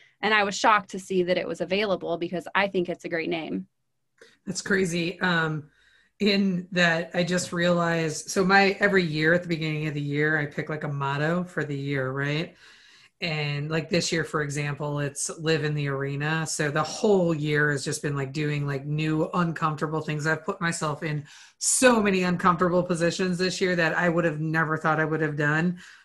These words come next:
Speaker 2: Um, last year, my motto was "Show Up."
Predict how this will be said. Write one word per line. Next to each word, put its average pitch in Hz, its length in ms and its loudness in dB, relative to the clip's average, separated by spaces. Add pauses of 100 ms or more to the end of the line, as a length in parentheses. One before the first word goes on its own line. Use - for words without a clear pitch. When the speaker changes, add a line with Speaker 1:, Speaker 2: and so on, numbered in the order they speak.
(140)
Speaker 2:
Um, 160 480 4 (960)
last 196 480 6
year, 165 440 4
my 165 100 4
motto 156 380 4
was 143 580 0 (400)
"Show 165 360 0
Up." - 260 -2